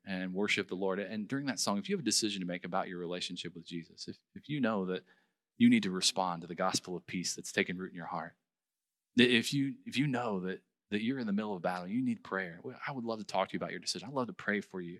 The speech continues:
So I want to invite you to come forward after, after I pray. We, well, when I, when I say amen, we'll stand together, we'll sing. And if you need to make a decision, you can do it then. But let's pray together right now. God, thank you. Thank you for your word.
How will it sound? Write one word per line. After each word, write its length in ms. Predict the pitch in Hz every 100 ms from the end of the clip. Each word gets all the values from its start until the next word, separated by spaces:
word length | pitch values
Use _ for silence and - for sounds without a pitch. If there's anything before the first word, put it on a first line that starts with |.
| - _ _ _
So 140 | - 139
I 20 |
want 120 | 147
to 20 |
invite 260 | 113 113 -
you 80 | 95
to 80 | -
come 140 | 104
forward 460 | - 104 90 90 - _
after, 420 | 101 101 95 90 87
after 280 | 101 - 95
I 40 |
pray. 300 | 85 - 85 87
We, 340 | 95 98 95
well, 260 | 98 101 -
when 160 | 104 98
I, 160 | 95
when 140 | 107 104
I 80 | 117
say 180 | 123 113
amen, 180 | 113 104
we'll 80 |
stand 240 | 87 110 107
together, 180 | 101 98
we'll 80 |
sing. 280 | 98 95 95
And 60 | 92
if 120 | 104
you 60 | 117
need 100 | 113
to 80 |
make 140 | 107 101
a 40 |
decision, 320 | 101 92 87
you 60 | 92
can 100 | 95
do 120 | 90
it 80 | 95
then. 120 | 85 82
But 100 | 95
let's 140 | 147
pray 200 | - 107
together 320 | 104 90 85
right 200 | 85 85 - 90
now. 100 | - - - _ _ _ _ _ _ 131
God, 160 | 123
thank 260 | 120 117 104
you. 180 | 87 - - _ _ _ -
Thank 200 | 147 180
you 60 | 190
for 140 | 143
your 120 | 123
word. 320 | 101 95 95